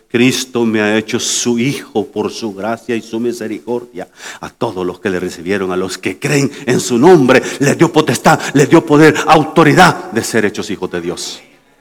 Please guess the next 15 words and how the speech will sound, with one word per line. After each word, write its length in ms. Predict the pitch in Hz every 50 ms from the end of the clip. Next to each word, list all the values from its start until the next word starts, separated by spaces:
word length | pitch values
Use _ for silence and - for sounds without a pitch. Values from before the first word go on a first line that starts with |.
| _ _ _ _ _ _ _ _ _ _ _ _ _ _ _ _ _ _ _ _ _ _ _ _ _ _ _ _ _ _ _ _ _ _ _ _ _ _ _
Y 120 | _ 139 123
si 160 | - - 110
somos 840 | - - - 160 147 139 131 117 104 - - - - - - - _ _ _
hijos 360 | - 160 123 104 - 113 101
de 120 | 92 101 95
Dios, 160 | 120 123 110
somos 300 | - 113 110 101 95 -
herederos 600 | 101 80 82 85 92 87 80 82 80 - - _ _ _ _ _ _ _ _ _ _ _ _ _
y 220 | - 190 175 190 185
coherederos 760 | - 143 143 - 127 120 120 117 131 143 - 127 117 - -
con 120 | 101 98
Cristo, 340 | - 120 123 120 - - 104
dice 160 | 98 95 107
la 100 | 98 92
palabra. 420 | - - 95 110 117 107 87 71